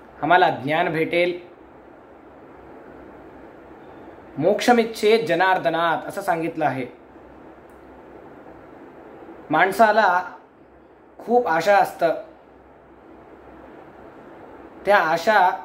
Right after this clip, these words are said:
कधी पण नाही थांबत. एका आशानंतर दुसरा आशा, तिसरा आशा, असं खूप आशा असतं. त्याच्यामध्ये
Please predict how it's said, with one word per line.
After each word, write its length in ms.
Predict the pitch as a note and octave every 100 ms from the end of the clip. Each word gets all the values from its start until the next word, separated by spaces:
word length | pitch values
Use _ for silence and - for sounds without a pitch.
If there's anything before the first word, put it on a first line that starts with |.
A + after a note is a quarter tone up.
| - - -
कधी 180 | F#3
पण 160 | G#3+ G#3+
नाही 180 | F#3+ F#3
थांबत. 420 | F3+ D#3 D3 C3+ - - - - - - E3+
एका 260 | F#3 G3
आशानंतर 720 | F3+ E3+ - F3+ F3+ - F#3 - - - -
दुसरा 320 | D3 F3 E3
आशा, 400 | D3+ D3 D#3+ D#3 - - -
तिसरा 300 | E3+ E3+ G3
आशा, 420 | F3+ E3 E3+ E3 D#3 - - -
असं 180 | F3 A3+ G3 F#3+ G3+
खूप 200 | B3 A3
आशा 260 | F#3 G3+
असतं. 440 | F3+ - - E3 D#3+ - - _ -
त्याच्यामध्ये 680 | E3+ A#3 G#3+ G3+ G3+ F3